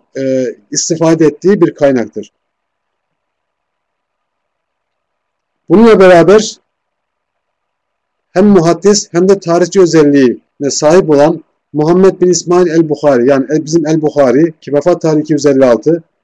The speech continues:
her iki tarihinde, yani Et-Tarihul Kebir ve Et-Tarihus Sagir, Et-Tarihul Kebir ve Et-Tarihus Sagir isimli eserinde şöyle bir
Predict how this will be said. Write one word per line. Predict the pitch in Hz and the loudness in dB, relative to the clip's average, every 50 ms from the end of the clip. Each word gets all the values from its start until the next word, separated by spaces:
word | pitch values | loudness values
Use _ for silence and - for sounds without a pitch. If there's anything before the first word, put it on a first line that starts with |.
| _ _ _ _ _ _ _ _ _ _ | _ _ _ _ _ _ _ _ _ _
her | - 190 220 | 0 2 2
iki | 240 226 226 196 | 2 2 0 -2
tarihinde, | - 185 175 165 160 165 165 - 147 147 143 135 139 160 185 180 - _ _ _ _ _ _ _ _ - | 0 2 2 4 4 4 2 0 0 0 0 2 2 2 0 0 -2 _ _ _ _ _ _ _ _ -6
yani | - 165 165 165 160 156 | -2 -2 0 0 -2 -6
Et-Tarihul | 160 - - 190 180 185 180 190 175 165 180 170 160 | -6 -2 0 2 2 4 4 2 2 0 -2 -4 -2
Kebir | - 165 160 151 170 165 135 - - _ _ _ _ _ _ _ _ - | -2 -2 0 2 2 2 2 0 -4 _ _ _ _ _ _ _ _ -12
ve | 143 135 160 | -8 -8 -8
Et-Tarihus | 160 - - 185 180 180 180 170 170 208 202 - - | -6 -2 0 2 2 2 0 0 0 -2 -4 -2 -2
Sagir, | - 180 170 156 175 170 151 127 - - _ _ _ _ _ _ _ _ _ _ - | -4 -2 0 2 2 2 2 0 -2 -6 _ _ _ _ _ _ _ _ _ _ -20
Et-Tarihul | - 156 _ - 156 151 151 151 160 156 180 165 160 | -20 -16 _ -4 -2 -2 -2 -2 -2 -4 -4 -6 -6
Kebir | - 160 151 160 160 | -4 -2 0 0 0
ve | 156 139 | 0 -2
Et-Tarihus | 135 - - 151 151 143 143 139 131 - | -6 -6 -4 -4 -2 -2 -2 -4 -6 -6
Sagir | - 160 151 147 170 156 135 | -6 -6 -4 -2 -2 -2 -2
isimli | 123 - - 127 127 127 113 | -4 -6 -6 -6 -6 -4 -4
eserinde | 120 - - 165 135 120 113 110 120 175 196 190 - _ _ _ _ _ _ _ _ _ _ _ _ _ _ _ _ _ _ _ _ _ _ _ _ _ _ _ _ _ _ _ _ _ _ _ _ _ _ _ _ _ _ _ _ - | -6 -4 -2 -2 0 0 -2 0 2 0 0 0 -4 _ _ _ _ _ _ _ _ _ _ _ _ _ _ _ _ _ _ _ _ _ _ _ _ _ _ _ _ _ _ _ _ _ _ _ _ _ _ _ _ _ _ _ _ -12
şöyle | - - 214 220 214 202 196 190 | -4 2 4 4 4 4 4 4
bir | 214 226 214 - - | 4 2 2 0 -6